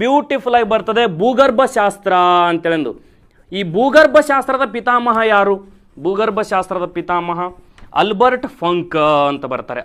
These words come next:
ಅಲ್ಬರ್ಟ್ ಫಂಕ್, ಅಲ್ಬರ್ಟ್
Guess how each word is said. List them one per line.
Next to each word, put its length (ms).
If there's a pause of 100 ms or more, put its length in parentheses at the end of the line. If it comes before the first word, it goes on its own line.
ಅಲ್ಬರ್ಟ್ 460 (120)
ಫಂಕ್, 300 (2750)
ಅಲ್ಬರ್ಟ್ 500